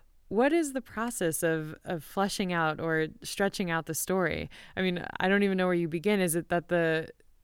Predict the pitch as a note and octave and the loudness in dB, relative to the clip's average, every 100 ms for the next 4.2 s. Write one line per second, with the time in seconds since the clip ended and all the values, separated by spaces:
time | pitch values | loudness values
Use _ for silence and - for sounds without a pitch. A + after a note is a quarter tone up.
0 | _ - F#3 F3 F3 F#3+ F3+ - F3 E3+ | _ -6 0 2 2 4 2 2 0 2
1 | E3+ C#3 - - - F3+ - F#3+ G3 F3 | 0 -2 -16 -6 -2 0 0 2 2 2
2 | E3+ E3+ E3 E3 D#3+ D#3+ - F#3+ F3+ - | 2 0 2 2 2 0 -4 -2 -2 0
3 | E3+ E3 D#3+ D3+ - - G3+ A3+ - F3 | 0 2 0 -2 -4 2 4 2 0 2
4 | E3 | 2